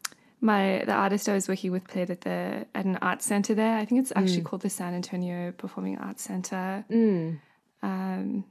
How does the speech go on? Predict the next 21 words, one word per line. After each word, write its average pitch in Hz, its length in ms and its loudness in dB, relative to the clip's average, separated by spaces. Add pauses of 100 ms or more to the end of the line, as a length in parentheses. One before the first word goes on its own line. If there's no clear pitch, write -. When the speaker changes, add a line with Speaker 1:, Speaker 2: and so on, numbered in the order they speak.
(640)
Speaker 1:
yeah, 190 240 -6
I'm 196 200 -2
trying 202 200 -2
to - 140 -10
remember 190 200 -2
the 190 100 -4
name. 180 360 2
It's 226 260 2
a 208 40 2
bit 214 100 6
of 226 100 8
a 220 60 8
blur. 185 460 4
We 185 120 4
did 190 180 2
so - 180 -4
<laughs> 202 60 0 (160)
much, 220 380 0
honestly. 196 300 0
Speaker 2:
Oh, 190 140 6
man. 180 540 0